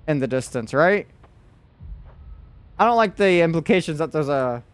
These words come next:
H to hide. I'm... Yeah, I'll hide the... You guys can't see it, but I'll hide it from my eyes. There was, like, the tutorial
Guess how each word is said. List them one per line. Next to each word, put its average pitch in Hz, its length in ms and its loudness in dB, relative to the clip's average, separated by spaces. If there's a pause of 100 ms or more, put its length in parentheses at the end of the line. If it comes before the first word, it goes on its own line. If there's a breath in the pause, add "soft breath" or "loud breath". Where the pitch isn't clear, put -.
(120)
H 165 220 -4
to 143 80 -4
hide. 135 420 0
I'm... 190 1120 -4 (600)
Yeah, 131 240 0
I'll 123 80 0
hide 120 260 -4
the... 117 300 -4
You 165 100 2
guys 190 160 2
can't 147 180 -2
see 165 220 -4
it, 131 160 -4 (380)
but 135 80 -2
I'll 139 100 2
hide 165 160 2
it 135 60 -6
from 131 140 -10
my 131 160 0
eyes. 120 500 -2
There 139 140 -2
was, 135 160 -4
like, 139 180 -4
the 135 100 -8
tutorial 127 600 -6